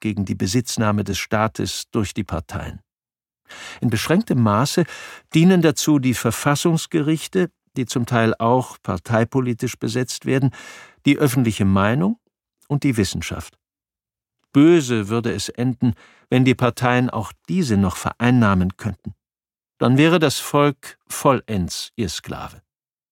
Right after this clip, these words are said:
„Bescheidenheit ist eine Zier, doch weiter kommt man ohne ihr“, heißt ein scherzhaft verwendetes Sprichwort,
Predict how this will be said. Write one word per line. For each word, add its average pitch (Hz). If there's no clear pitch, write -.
„Bescheidenheit 185
ist -
eine 107
Zier, 202
doch 104
weiter 92
kommt -
man 131
ohne 165
ihr“, 90
heißt 110
ein 92
scherzhaft 110
verwendetes 104
Sprichwort, 101